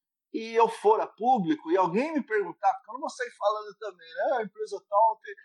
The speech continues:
mas se eu tiver lá em público lá, e o cara falar assim, "Mano, e aquela parada lá na tua empresa lá?" Eu falo, "Mano, aquilo lá foi um puta de um vacilo, tá errado, não concordo com aquilo lá, tô fazendo meu trampo certinho ali, ó."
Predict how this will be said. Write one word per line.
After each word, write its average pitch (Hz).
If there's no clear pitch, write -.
mas 285
se 311
eu 262
tiver 262
lá 262
em 247
público 233
lá, 226
e 233
o 226
cara 233
falar 254
assim, 320
"Mano, 285
e 294
aquela 427
parada 262
lá 247
na 247
tua 262
empresa 247
lá?" 240
Eu 427
falo, 220
"Mano, 214
aquilo 330
lá 170
foi 196
um 190
puta 202
de 190
um 214
vacilo, 180
tá 208
errado, 143
não 214
concordo 202
com 170
aquilo 175
lá, 147
tô -
fazendo 214
meu 220
trampo 202
certinho 202
ali, 165
ó." 202